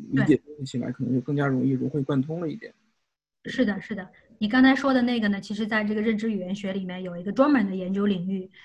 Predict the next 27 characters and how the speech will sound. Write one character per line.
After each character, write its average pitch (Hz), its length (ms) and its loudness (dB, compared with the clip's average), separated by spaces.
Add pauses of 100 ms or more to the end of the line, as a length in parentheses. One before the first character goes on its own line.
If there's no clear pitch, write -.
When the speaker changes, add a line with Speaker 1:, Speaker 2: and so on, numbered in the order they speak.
(120)
Speaker 2:
叫 220 200 0
做 208 100 0
usage 254 580 2
based， 190 360 -6 (420)
就 254 140 2
是 240 160 2
基 285 440 0
于 226 80 2
使 208 320 -6
用 214 240 2
的。 - 120 -8 (320)
你 302 80 2
使 269 180 2
用 285 140 4
的 269 80 6
越 262 180 4
多， 269 320 0 (460)
啊， 208 260 -2
你 202 280 4
就， 240 380 0 (140)
就， 220 360 2
就 262 120 0
像 262 180 2
母 214 280 6
语 233 160 2
一 180 100 -8
样， 190 160 -10